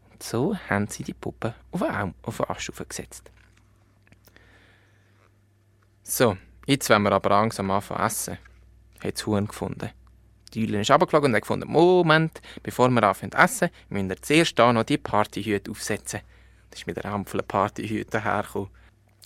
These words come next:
Das ist ein riesiger Gaudi geworden, weil im Enterich ist der Hut viel zu gross gsi und <laughs> ist grad mit dem ganzen Kopf drinnen verschwunden. Das Huhn hat sich im Gummiband verfangen und das Kätzchen hat auch angefangen, mit dem Hut zu spielen, bevor es das richtig hat können anlegen.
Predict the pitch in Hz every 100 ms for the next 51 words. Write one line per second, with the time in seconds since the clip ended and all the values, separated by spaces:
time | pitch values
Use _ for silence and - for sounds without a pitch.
0 | - - - 117 - 120 104 113 127 143
1 | - - 104 135 127 101 104 - 110 -
2 | - - - _ _ - 104 104 - 107
3 | - 110 120 110 104 - - - - 110
4 | 107 - 117 135 123 - - 110 139 -
5 | - 120 - - - - 117 110 - -
6 | 117 - 104 - - - - 113 101 95
7 | 90 107 - 98 - 104 101 92 - -
8 | 95 113 110 92 _ _ _ _ _ _
9 | - - 104 127 117 - - - 110 -
10 | - - - 113 101 123 135 131 117 135
11 | - 113 - 101 127 139 - - - -
12 | - 107 - - - - - - 113 107
13 | 98 101 98 - - 104 101 101 98 107
14 | 110 - 107 110 104 104 101 - 104 101
15 | - 98 107 - 107 101 95 98 95 -